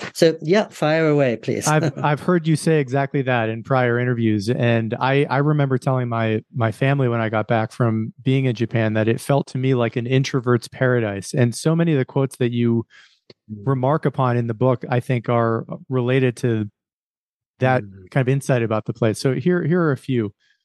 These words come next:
Speaker 2: And I, some of these are hilarious, too, that I just find so deeply funny. "The people are,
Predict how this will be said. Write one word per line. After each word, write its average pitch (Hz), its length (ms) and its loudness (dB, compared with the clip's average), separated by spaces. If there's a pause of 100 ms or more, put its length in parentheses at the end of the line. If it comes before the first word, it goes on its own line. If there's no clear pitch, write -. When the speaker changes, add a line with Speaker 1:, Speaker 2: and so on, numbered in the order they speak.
(1040)
Speaker 2:
And 151 120 2
I, 160 80 -2
some 233 220 -2
of 247 40 4
these 147 140 4
are 131 80 2
hilarious, 135 720 -2
too, 135 220 4
that 110 100 2
I 110 100 2
just 110 220 -2
find 117 240 2
so 135 180 2
deeply 120 420 0
funny. 117 440 0 (580)
"The 151 80 2
people 208 420 0
are, 156 220 4